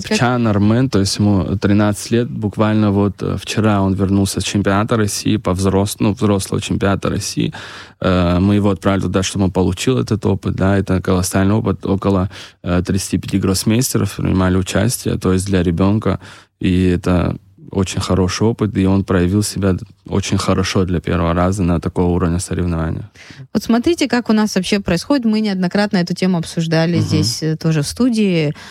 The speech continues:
Speaker 1: А, юношеский, да, спорт есть.
Speaker 2: Да.
Speaker 1: Да, дальше что? Вот дети талантливые,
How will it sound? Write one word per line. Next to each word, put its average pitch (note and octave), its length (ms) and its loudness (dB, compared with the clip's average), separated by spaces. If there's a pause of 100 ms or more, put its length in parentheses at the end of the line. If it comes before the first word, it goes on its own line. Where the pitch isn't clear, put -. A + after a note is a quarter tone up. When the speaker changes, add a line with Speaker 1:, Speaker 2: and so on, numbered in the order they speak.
(180)
Speaker 1:
А, C#3+ 240 -2
юношеский, F3+ 640 0
да, F#3 140 2
спорт F#3+ 400 -2 (220)
есть. - 580 -2 (180)
Speaker 2:
Да. F#3+ 120 -2
Speaker 1:
Да, E3 200 0
дальше E3+ 380 -2
что? D3+ 260 -2
Вот D3+ 220 -2
дети D3+ 480 0
талантливые, F3+ 920 0